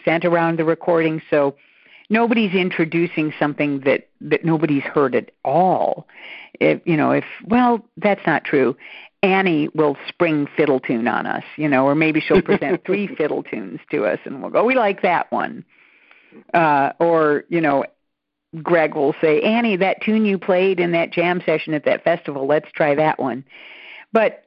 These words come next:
Speaker 1: you know, we have to be, we have to seize the moment, and we have to, um, you, you know, make defined times when we will develop new material. And it's been challenging, but it definitely works, and everybody's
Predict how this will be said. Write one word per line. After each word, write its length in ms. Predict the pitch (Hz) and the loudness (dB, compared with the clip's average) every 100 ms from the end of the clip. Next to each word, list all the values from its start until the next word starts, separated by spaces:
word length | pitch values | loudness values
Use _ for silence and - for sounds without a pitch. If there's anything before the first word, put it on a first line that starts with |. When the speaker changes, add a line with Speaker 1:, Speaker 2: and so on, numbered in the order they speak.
| - | -10
Speaker 1:
you 240 | 196 233 | -2 2
know, 120 | 208 | 2
we 200 | 190 220 | 2 2
have 260 | 220 320 339 | 2 0 0
to 120 | 330 | -2
be, 460 | 240 220 220 214 208 - _ _ _ _ _ _ _ - | 0 0 2 2 0 -6 _ _ _ _ _ _ _ -4
we 140 | 170 | 0
have 100 | 185 | 0
to 120 | 180 - | -2 0
seize 220 | 240 254 196 | 0 0 0
the 60 | |
moment, 480 | 185 165 139 101 - - _ _ - - - - - | 2 2 2 -2 -8 -18 _ _ -20 -20 -20 -16 -2
and 500 | 180 170 156 151 - | 2 4 2 0 -4
we 240 | - 175 180 | -2 2 2
have 320 | 175 156 - - | 2 0 -2 0
to, 480 | 165 151 143 139 - | 2 2 0 -2 -2
um, 480 | 147 147 139 131 117 - _ - - | 0 2 0 -2 -8 -12 _ -20 -6
you, 160 | 160 160 | -6 -2
you 160 | 160 | 0
know, 100 | 151 | 2
make 280 | 143 147 147 | 2 0 0
defined 680 | 151 - 156 156 165 165 156 - - | -4 0 2 2 0 -2 -6 -10 -2
times 440 | 165 143 135 139 | 2 2 0 -4
when 200 | 143 143 | -2 0
we 160 | 151 151 | 0 2
will 160 | 143 | 0
develop 440 | 143 147 139 135 - | 2 2 2 2 -2
new 100 | 143 | -2
material. 580 | 139 - 165 139 - - - - - - | -2 0 2 2 0 -6 -20 -20 -20 -6
And 220 | - 185 | 0 2
it's 160 | 190 180 - _ | 0 -2 -10 _
been 180 | - 180 | -2 0
challenging, 520 | - 285 330 269 180 | 0 2 2 2 0
but 160 | 156 156 | 0 0
it 140 | 147 | 0
definitely 520 | 180 185 208 196 180 165 | 0 -2 0 0 0 0
works, 380 | 170 196 214 - | 2 0 0 -2
and 120 | 151 | 0
everybody's 580 | 160 165 170 165 156 | 0 0 0 0 0